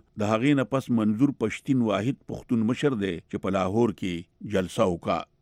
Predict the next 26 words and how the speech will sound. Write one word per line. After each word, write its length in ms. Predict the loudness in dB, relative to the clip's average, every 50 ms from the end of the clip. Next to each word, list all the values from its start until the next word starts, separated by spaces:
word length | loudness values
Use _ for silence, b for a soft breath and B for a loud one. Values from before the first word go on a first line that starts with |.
| 0 2
د 80 | 2 2 4
فوز 240 | 4 4 4 4 2
سرلښکر 640 | 0 0 0 2 2 0 0 0 -2 0 0 0 2 2 0
جنرال 300 | 0 2 2 2 0 0 0
باجوا 460 | 0 0 -2 -2 -2 0 2 2 2 2 0 -4 _ -6 -6
د 60 | -6 -4 -4
پښتون 400 | -6 -6 -6 _ -2 0 0 0 -2 -4
تحفظ 500 | -6 -6 -4 -6 -8 _ -6 -6 -6 -6 -6 -6
تحریک 340 | -4 -2 0 -2 -2 -2 -4
هلې 320 | -4 -2 0 0 0 0 2
ځلې 520 | 2 4 4 2 2 0 -4 _ -6 -2
د 100 | 0 2 2
منصوبې 520 | 2 2 0 0 -2 0 2 4 4 4 4
لاندې 340 | 2 2 0 0 0 0 0
جوړې 220 | 0 -2 -2 -2 -4 -6
کړې 140 | -6 -8 -6 -4
شوې 220 | -2 -2 0 0 0 0
هلې 160 | -2 -2 -2 -2 0
ځلې 180 | 0 0 0 0 0
بللې 300 | 0 0 2 2 2 4 4
دي 100 | 4 2 2 0 _ -2
او 60 | -2 -2 0 2
ویلي 260 | 4 4 6 6 6 4 4
دي 100 | 4 2 2 0 -4 _ -8
چې 160 | -6 -2 0 2
دی 100 | 2